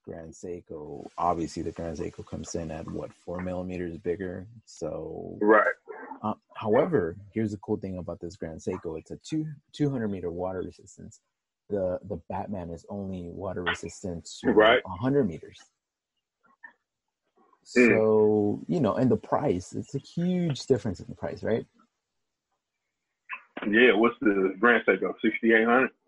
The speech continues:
Speaker 1: I, sixty-eight hundred,
Speaker 2: Yeah,
Speaker 1: and then
Speaker 2: sixty-eight.
Speaker 1: this guy,
Speaker 2: Yeah.
Speaker 1: I don't, I don't even know how much these things cost. I know that, that the, uh, the Batgirl, what people were called, oh, here it is. So G M T Master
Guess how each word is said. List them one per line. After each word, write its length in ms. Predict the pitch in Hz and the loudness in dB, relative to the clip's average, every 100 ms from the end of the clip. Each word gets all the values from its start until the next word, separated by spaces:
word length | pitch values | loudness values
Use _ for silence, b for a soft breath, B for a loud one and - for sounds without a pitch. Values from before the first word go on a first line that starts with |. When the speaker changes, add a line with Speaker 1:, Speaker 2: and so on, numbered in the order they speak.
| _ | _
Speaker 1:
I, 840 | 82 139 131 127 120 120 123 123 117 | 0 4 6 6 4 4 2 2 0
sixty-eight 520 | 147 135 - 113 98 | 0 0 4 4 4
hundred, 320 | 95 95 92 | 0 -2 -2
Speaker 2:
Yeah, 100 | - | -2
Speaker 1:
and 100 | 98 | 0
then 80 | 120 | 0
Speaker 2:
sixty-eight. 220 | 196 107 | 0 -2
Speaker 1:
this 160 | 127 - | -4 -6
guy, 220 | 98 90 | -6 4
Speaker 2:
Yeah. 140 | 113 | 4
Speaker 1:
I 40 | 107 | 4
don't, 240 | 123 107 - _ _ _ _ _ | 0 -6 -12 _ _ _ _ _
I 120 | - | -4
don't 180 | 180 101 | -2 -4
even 160 | 92 87 | -6 -6
know 180 | 90 80 | -6 -6
how 60 | |
much 200 | 82 78 | -8 -10
these 160 | 87 - | -14 -14
things 220 | 85 80 | -14 -16
cost. 320 | _ 82 85 | _ -12 -10
I 100 | 107 | -10
know 180 | 98 98 | -8 -8
that, 200 | 92 87 - _ _ | -8 -10 -12 _ _
that 180 | 92 90 _ | -12 -12 _
the, 240 | 95 90 87 | -8 -8 -8
uh, 320 | 82 80 80 - - 95 | -6 -6 -8 -12 -16 -18
the 120 | 82 - | -18 -6
Batgirl, 460 | 92 90 - 87 85 | -4 -4 -6 -8 -8
what 160 | 87 - | -10 -12
people 220 | 92 82 | -14 -12
were 100 | 85 | -12
called, 220 | - 101 | -8 -6
oh, 40 | |
here 180 | 107 113 | -4 -4
it 60 | 87 | -4
is. 220 | 82 - _ _ _ _ _ _ | -10 -20 _ _ _ _ _ _
So 340 | 117 104 101 110 | -2 0 0 -2
G 140 | 120 | -2
M 100 | 123 | -2
T 120 | 127 | -4
Master 360 | 110 101 - | -6 -6 -14